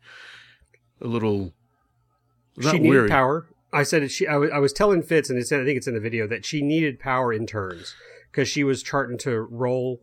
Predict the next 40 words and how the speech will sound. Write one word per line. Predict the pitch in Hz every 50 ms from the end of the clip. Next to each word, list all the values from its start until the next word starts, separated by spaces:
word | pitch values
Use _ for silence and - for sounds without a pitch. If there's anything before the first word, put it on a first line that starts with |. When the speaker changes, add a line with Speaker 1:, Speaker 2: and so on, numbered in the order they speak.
| _ -
Speaker 2:
and | 139 123 113 104 107 107 -
kind | - 131 117
of, | 113 104 101
uh, | 110 104 98 95 95
tip | - 156 -
stall | - - 165 151 151 151 - _ _ _ _ _ _ _ _ _ _ _ _ -
if | 123 104
you | 120 127 120 117
d-, | 113 -
weren't | - 143 147 147 127
going | 147 139 131 117
fast | - 135 127 127 - -
enough. | 139 143 143 147 - _ _ _ _ _ _ _ _ _ _ _ _ _
She | - - 131
was | 123 127
just | 123 -
ki-, | - 160
her | - - 139
tail | 135 - 135 127 131
was | 135 135
kinda | - 135 127 123
sliding, | - - 131 123 127 131 139
and | 131 107 98
she | - 123
wanted | 117 117 110
to | 110
roll | 101 113 117 113
down. | 113 113 117 120 127 127 131
So | - - 120 107
as | 107 107
long | 135 165
as | 202
Speaker 1:
Mm-hmm. | 196 208
Speaker 2:
she |
had | 196 170 135 -
power, | 123 131 139 147 147
at | 131
least | 117 127 - -
half | 135 127 131 -
throttle, | 135 135 139 147 151